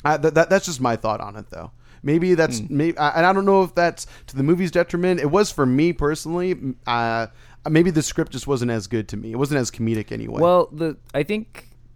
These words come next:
Speaker 2: I think what you're, which, uh,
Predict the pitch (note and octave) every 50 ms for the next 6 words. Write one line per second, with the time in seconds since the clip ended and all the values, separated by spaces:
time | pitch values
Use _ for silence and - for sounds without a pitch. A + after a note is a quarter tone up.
0 | - - - - - - - - - - - - - - - - - - B2 B2+
1 | A#2+ F#3+ G3+ A3 G#3+ - - F3+ D#3 A#2+ - - - - - B2+ C3 B2+ - -
2 | - - - - - - A2 B2 B2+ A#2+ A2+